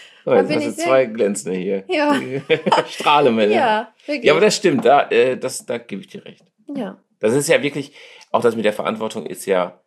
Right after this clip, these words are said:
Speaker 1: das ist, glaub ich, auch der Part so von, von Mann. Und dann denkt er mal, also im Sinne dessen, dass er
Speaker 2: Mhm.
Speaker 1: sagt, oh, ho, ho, jetzt müssen wir ja alles hier, ähm, äh, wuppen und so was alles. Ähm, gestern noch mit einem darüber gesprochen und dann sage ich, du, das kommt alles automatisch. Hab ich früher auch nicht gedacht.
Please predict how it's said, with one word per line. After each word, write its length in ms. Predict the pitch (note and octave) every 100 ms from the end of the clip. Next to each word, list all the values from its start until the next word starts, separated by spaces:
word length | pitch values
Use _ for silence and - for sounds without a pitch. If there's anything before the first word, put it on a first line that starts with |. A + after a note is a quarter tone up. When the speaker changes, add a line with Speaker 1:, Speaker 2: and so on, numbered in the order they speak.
| _ _ - -
Speaker 1:
das 120 | G2+
ist, 120 | A2+
glaub 120 | A2+
ich, 100 | G#2
auch 60 | G#2
der 140 | G2+
Part 400 | - - G#2+ G2+
so 80 | A2+
von, 260 | - G2 F2+
von 320 | F2+ - F2
Mann. 340 | F2 B2 B2+
Und 140 | D2 E2+
dann 220 | F2 E2+
denkt 200 | F2+ F#2
er 80 | F#2
mal, 180 | E2+ -
also 320 | F#2 F2 - -
im 260 | F#2+ - -
Sinne 360 | F#2+ G2+ G2
dessen, 320 | F#2 G2 A2+
dass 140 | A#2 A2+
er 60 |
Speaker 2:
Mhm. 40 | F#2
Speaker 1:
sagt, 160 | F#2
oh, 200 | G#2 A2
ho, 200 | G#2 G#2
ho, 140 | G2+ A#2+
jetzt 180 | A2+ G#2
müssen 140 | A2
wir 120 | G2+
ja 80 | F#2
alles 200 | E2 A2
hier, 260 | A2 G#2 G#2 - - - - _
ähm, 500 | - G#2+ G2+ G2 F#2+ -
äh, 460 | D2 D#2 D2+ G2
wuppen 280 | G#2+ C#3 C3
und 120 | A2
so 80 | A2
was 80 | G#2
alles. 300 | G#2 G#2+ - - - _ _
Ähm, 360 | F#2 G2 G2+ F#2
gestern 260 | A#2 A#2+ A2+
noch 100 | G#2+
mit 120 | G#2
einem 180 | F#2 F#2
darüber 200 | F#2 F2
gesprochen 360 | E2+ - A2+
und 80 | A2+
dann 140 | F#2+ F2+
sage 160 | F#2
ich, 60 | F#2+
du, 120 | -
das 220 | G2+ - -
kommt 260 | A2+ G#2+ -
alles 200 | E2+ E2+
automatisch. 520 | F2 F2+ F2 - -
Hab 120 | G#2
ich 100 | -
früher 220 | - D#2
auch 80 | F#2+
nicht 140 | A2+
gedacht. 440 | A2+ A2+ A#2 _